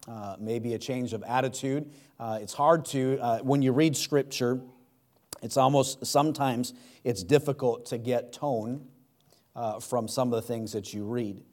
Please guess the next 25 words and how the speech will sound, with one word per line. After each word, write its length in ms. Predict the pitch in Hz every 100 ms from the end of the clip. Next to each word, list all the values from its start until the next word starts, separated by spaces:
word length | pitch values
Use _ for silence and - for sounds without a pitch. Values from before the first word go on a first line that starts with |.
| _
It's 100 | -
like, 180 | 113 101 - _ _
it's 100 | -
like, 240 | 120 107 -
uh, 260 | 107 104 101
you 120 | - 107
know, 180 | 95 92 -
somebody 280 | 131 123 113
sending 320 | 139 127 120
you 120 | 117
a 60 | 104
text, 520 | - 110 - - - _ _ -
uh, 420 | 104 98 98 101 95
you 160 | 113
know, 220 | 113 110 110
and 120 | 110
you 80 | 117
get 120 | 123
all 180 | 113 110
angry, 520 | 120 131 120 120 120
and, 280 | 107 104 107
but 120 | 110
you 140 | 123
can't 300 | 123 135 120
tell, 400 | 110 131 113 117